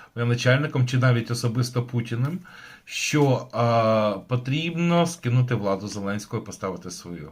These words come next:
владу. Тобто свою структуру сюди поставити. Зараз тому і активіво-,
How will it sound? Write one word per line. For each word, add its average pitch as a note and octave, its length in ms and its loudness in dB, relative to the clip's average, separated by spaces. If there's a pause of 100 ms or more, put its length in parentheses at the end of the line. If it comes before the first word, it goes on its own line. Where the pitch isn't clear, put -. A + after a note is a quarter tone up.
(120)
владу. D2+ 460 -14 (320)
Тобто G2+ 220 -14
свою B2 240 0
структуру G#2 500 -6
сюди E2+ 240 -16
поставити. D#2 680 -14 (460)
Зараз B2 580 2 (200)
тому C#3 380 0
і C#3+ 100 0
активіво-, A2+ 580 -2